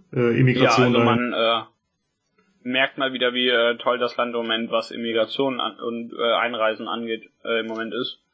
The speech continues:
Speaker 1: <laughs>
Speaker 2: Keine schöne Sache, ne?
Speaker 1: Tja.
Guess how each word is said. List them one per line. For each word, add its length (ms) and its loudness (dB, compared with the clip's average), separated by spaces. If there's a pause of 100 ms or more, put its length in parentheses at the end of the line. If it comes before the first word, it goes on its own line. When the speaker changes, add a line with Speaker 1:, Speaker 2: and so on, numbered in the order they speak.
(500)
Speaker 1:
<laughs> 920 -12
Speaker 2:
Keine 240 -2
schöne 280 -4
Sache, 240 -2
ne? 240 -6 (3250)
Speaker 1:
Tja. 400 4